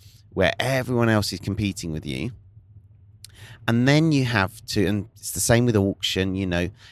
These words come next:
if you go to a thousand auctions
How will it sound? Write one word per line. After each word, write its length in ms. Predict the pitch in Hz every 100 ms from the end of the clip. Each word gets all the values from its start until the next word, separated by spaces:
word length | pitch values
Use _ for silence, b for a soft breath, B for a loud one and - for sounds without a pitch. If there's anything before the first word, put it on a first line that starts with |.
| B
if 160 | 127 135
you 240 | 156 170
go 380 | - 151 147 135
to 560 | - - 87 73 120 135 -
a 60 | -
thousand 640 | - - 135 139 120 123
auctions 800 | 120 117 - - 69 71 - -